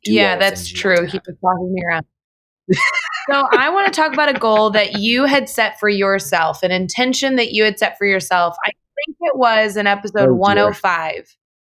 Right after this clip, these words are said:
Speaker 2: And I think, and this is memory, I have not looked this up. Listeners are gonna call me out. But I think in episode one oh five, you said that in episode, like, one forty-three or one forty-two,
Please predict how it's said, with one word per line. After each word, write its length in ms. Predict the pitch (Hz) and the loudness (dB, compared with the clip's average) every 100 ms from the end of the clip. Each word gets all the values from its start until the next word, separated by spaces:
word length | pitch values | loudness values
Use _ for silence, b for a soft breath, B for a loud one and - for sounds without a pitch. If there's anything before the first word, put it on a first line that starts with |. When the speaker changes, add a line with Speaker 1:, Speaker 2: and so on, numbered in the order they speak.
| _ _ _ | _ _ _
Speaker 2:
And 680 | 226 226 220 214 214 214 202 - | -4 0 2 2 0 -2 -6 -2
I 180 | 220 220 | -2 -2
think, 720 | 220 - 330 311 214 220 233 | -6 -4 0 0 0 -2 0
and 180 | 233 220 | 0 0
this 140 | 220 | 2
is 140 | 247 202 | 0 2
memory, 360 | 226 208 190 | 0 2 0
I 120 | 175 196 | 0 -2
have 140 | 190 | 0
not 200 | 196 190 | 0 0
looked 120 | 202 | 0
this 140 | 196 180 | 0 -2
up. 160 | 175 - | -2 0
Listeners 440 | 202 196 208 180 | 0 2 0 0
are 40 | |
gonna 160 | 185 180 | 0 0
call 200 | 185 185 | 0 0
me 140 | 180 | 0
out. 260 | 175 160 156 _ _ _ _ - | -2 -2 -6 _ _ _ _ 0
But 100 | 226 | 0
I 100 | 226 | 0
think 300 | 240 285 339 | -2 0 2
in 100 | 311 | 0
episode 380 | 285 269 262 | 0 0 0
one 160 | 226 226 | 2 0
oh 80 | 247 | 0
five, 500 | 240 202 180 180 175 - | 0 0 2 0 -2 -8
you 360 | 165 202 294 | -4 0 2
said 560 | 302 - 196 170 170 - - | 0 2 2 2 0 -2 -2
that 180 | 202 202 | 0 2
in 80 | |
episode, 520 | 202 208 233 233 220 202 | 2 0 -4 0 0 2
like, 220 | 180 - | 2 0
one 580 | 165 165 196 247 269 269 | -6 0 2 2 0 -4
forty-three 1000 | - 240 233 226 214 - 214 220 208 | -4 -2 0 -2 -6 -8 -4 -2 0
or 160 | 196 185 | 2 2
one 240 | 180 220 | 2 -2
forty-two, 880 | 226 233 220 214 - 208 185 175 175 | -2 -4 -2 -4 -2 0 0 -2 -6